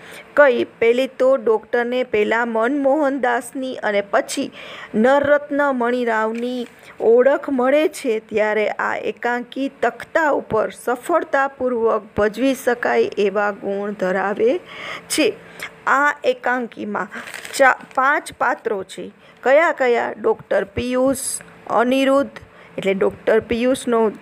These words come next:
જે friend છે તે અનિરુદ્ધ, મનમોહન દાસ, નરરત્ન મણિરાવ અને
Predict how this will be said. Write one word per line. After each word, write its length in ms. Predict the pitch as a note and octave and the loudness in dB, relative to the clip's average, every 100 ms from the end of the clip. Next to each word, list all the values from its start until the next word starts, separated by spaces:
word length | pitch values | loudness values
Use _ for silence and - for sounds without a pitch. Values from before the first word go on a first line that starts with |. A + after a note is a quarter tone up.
| - G3 | -18 0
જે 120 | G#3+ | 2
friend 440 | A#3 - B3+ D#4 D#4 | 2 2 4 4 0
છે 260 | - C#4+ | 0 0
તે 180 | C#4 C#4 | 0 -2
અનિરુદ્ધ, 640 | - G#3 B3 C4 C4 C4+ C#4+ - - - | -2 0 0 2 0 0 -6 -14 -12 0
મનમોહન 760 | A3 B3 B3+ B3 C4 C#4 B3+ | 2 4 4 4 4 2 0
દાસ, 420 | B3+ C4 C4+ - A#3 - | 0 0 -2 -8 -18 -12
નરરત્ન 720 | G3 A#3 B3 A#3+ B3 - G#3+ | -4 0 2 0 -2 -4 -4
મણિરાવ 640 | G3+ G3+ A#3 C4+ C4+ C4 | -2 -2 0 2 2 2
અને 340 | - G#3 A3 | 0 -4 0